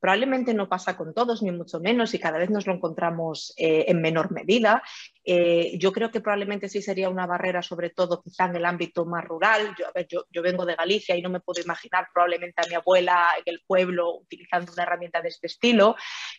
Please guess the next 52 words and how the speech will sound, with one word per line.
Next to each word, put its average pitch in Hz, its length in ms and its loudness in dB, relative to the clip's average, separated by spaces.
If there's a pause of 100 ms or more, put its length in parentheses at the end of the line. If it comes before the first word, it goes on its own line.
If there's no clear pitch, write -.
(120)
pero, 180 720 6
pero 180 200 0
creo 180 200 0
que 202 320 -4
sobre 170 300 -6
todo 185 180 2
eso 190 180 -2
cada - 220 -6
vez 175 160 0
más 185 360 2
y 165 120 -6
en, 160 100 -10
especialmente 170 540 -4
en 156 60 -6
el 151 80 -2
ámbito 165 340 0
urbano, 180 760 2
eh, 165 540 0
si - 180 -8
no 165 200 4
es 180 260 4
el 180 140 -4
paciente 175 420 -2
mismamente 175 520 -2
puede 175 220 2
recibir 175 380 -2
ayuda 170 260 0
de 165 80 -10
sus 175 200 -8
familiares 170 480 0
y 196 60 2
por 160 160 -6
lo 156 60 -2
tanto 190 340 0 (300)
al 165 100 0
final 165 280 0
tampoco 185 420 2
es 185 140 -4
una 180 180 2
barrera 165 680 0
per 170 180 -2
se 190 400 -2
o 175 120 -4
no 170 220 -4
una 170 260 -8
que - 80 -10
al 160 80 -10
menos 165 220 -10
no 170 80 -8
se 160 140 -8
pueda 165 200 2
franquear. 147 640 -2